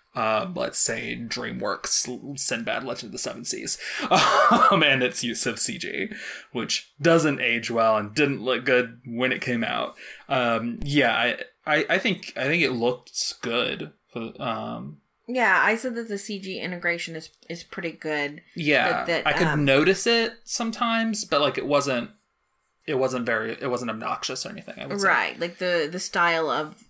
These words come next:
Speaker 2: of the, the film was allowed for it to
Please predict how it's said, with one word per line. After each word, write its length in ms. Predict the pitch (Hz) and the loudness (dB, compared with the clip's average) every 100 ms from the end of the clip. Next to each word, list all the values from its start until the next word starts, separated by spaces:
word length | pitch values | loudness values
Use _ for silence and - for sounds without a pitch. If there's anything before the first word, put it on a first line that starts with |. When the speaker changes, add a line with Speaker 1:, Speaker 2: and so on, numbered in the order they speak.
| - | -2
Speaker 2:
of 340 | 160 160 160 | 0 0 -4
the, 500 | 156 143 95 71 185 - _ _ | -4 -2 -2 -6 -10 -16 _ _
the 140 | 170 170 | -8 -8
film 560 | - 156 151 135 - - _ _ - | -2 -2 -2 -6 -12 -18 _ _ -10
was 600 | 170 170 156 165 - - _ | -2 -2 -2 -6 -16 -18 _
allowed 400 | 160 175 165 160 | -2 4 4 2
for 140 | - 165 | -2 -4
it 100 | - | -4
to 140 | 170 | -12